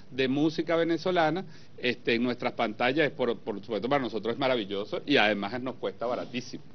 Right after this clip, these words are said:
que es otra cosa que todo el mundo anda buscando hoy en día, algo que le cueste poco.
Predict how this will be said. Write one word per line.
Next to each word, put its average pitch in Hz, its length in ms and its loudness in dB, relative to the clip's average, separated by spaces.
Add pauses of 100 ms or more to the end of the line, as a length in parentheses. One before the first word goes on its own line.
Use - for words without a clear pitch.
(120)
que 95 80 -6
es 101 40 -6
otra 110 240 0
cosa 131 280 2
que 160 100 4
todo 131 220 8
el 139 80 6
mundo 135 240 8
anda 143 160 6
buscando 120 460 0
hoy 127 180 -2
en - 100 -14
día, 143 220 -6 (260)
algo 135 300 4
que 156 80 2
le 131 100 0
cueste 123 300 -4
poco. - 320 -2